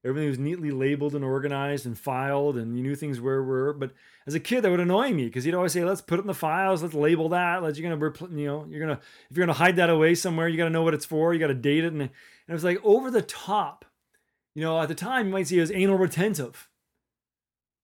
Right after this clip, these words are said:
But wow, how quickly I appreciated that. And I don't know, what would have been differently if I appreciated that from the beginning? It probably is,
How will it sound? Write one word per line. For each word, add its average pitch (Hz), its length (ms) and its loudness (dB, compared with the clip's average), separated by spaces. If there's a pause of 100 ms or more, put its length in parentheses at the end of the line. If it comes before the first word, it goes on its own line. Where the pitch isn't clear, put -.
(440)
But 175 100 -12
wow, 160 560 -4 (960)
how 202 100 -8
quickly 190 360 -6
I 151 40 2
appreciated 131 680 -4
that. 104 240 -12
And 104 180 -14 (560)
I 175 80 -2
don't 226 100 0
know, 202 100 2
what 165 180 2
would 240 100 -2
have 208 80 0
been 175 160 2
differently 147 400 0
if 123 100 -2
I 127 80 0
appreciated 139 560 -4
that 131 140 -4
from 135 100 -8
the 123 60 -6
beginning? 120 280 -4
It 107 100 -12
probably 143 280 -2
is, 123 160 -4